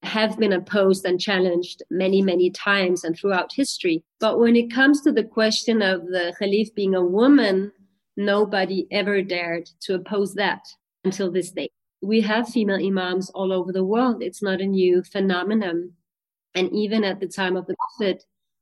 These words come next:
peace be upon him, in Medina, we have had at least three female imams,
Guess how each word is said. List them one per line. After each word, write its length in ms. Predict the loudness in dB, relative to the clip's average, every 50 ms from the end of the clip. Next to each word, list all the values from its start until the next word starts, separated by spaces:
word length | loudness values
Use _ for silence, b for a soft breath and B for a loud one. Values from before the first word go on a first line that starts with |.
| _
peace 180 | -6 -6 -4 -4
be 140 | -2 -2 -2
upon 320 | -2 -2 -2 -2 -2 -2
him, 180 | 0 -2 -2 -2
in 140 | -2 -2 -2
Medina, 680 | -2 -4 -4 -4 -4 -2 -2 -2 -2 -2 -4 -6 -8 _ _ _ _ _ _ _ _ _ _ -10
we 300 | -6 -4 -2 -2 -2 -2 -4 -4
have 200 | -4 -4 -6 -6 -10 _
had 300 | -12 -6 -4 -4 -4 -4 -8 _ _ _ _ _ _ _ _ _ _ _ -8
at 120 | -6 -4 -4
least 260 | -4 -6 -6 -8 -6
three 220 | -4 -2 0 0
female 360 | -2 0 0 0 0 0 -2 -4
imams, 760 | -4 -2 -2 -2 -2 -2 -2 -2 -4 -6 -8 -12 -18 -20 _